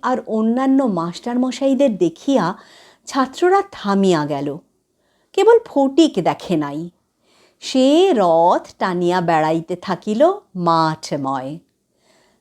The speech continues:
পণ্ডিত মশাই একবার অস্ফুটে বলিলেন, "আমার ধুতি।" হোস্টেলের সুপার পণ্ডিত মশাইয়ের চেহারা দেখিয়া তাড়াতাড়ি বলিলেন,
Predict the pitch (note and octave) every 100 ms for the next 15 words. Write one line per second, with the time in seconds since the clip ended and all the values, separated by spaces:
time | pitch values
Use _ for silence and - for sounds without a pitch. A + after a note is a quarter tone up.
0 | _ A#3+ A3+ C#4 C#4 C#4+ C#4 D#4 D#4 C#4+
1 | - G3 G3+ A3 B3+ - - F3 - -
2 | - C4 C4 F3 D#3+ E3+ A#3 G#3 F3 G#3
3 | _ _ _ _ _ _ E4+ D#4 E4 -
4 | - A#3 A#3 - F4 C#4+ - _ _ _
5 | _ _ _ _ _ _ _ _ _ _
6 | _ - G3 - F3 D#3+ D#3 - F3+ E3
7 | - G#3 - _ _ _ _ _ - G#3
8 | F3+ F3 F3 E3 F3+ E3+ E3+ E3+ E3 D#3+
9 | D#3 D#3 D#3+ - C4+ D4+ F#4+ G3 C#3 D3+
10 | E3+ F3 E3+ E3+ G3+ A3 G#3+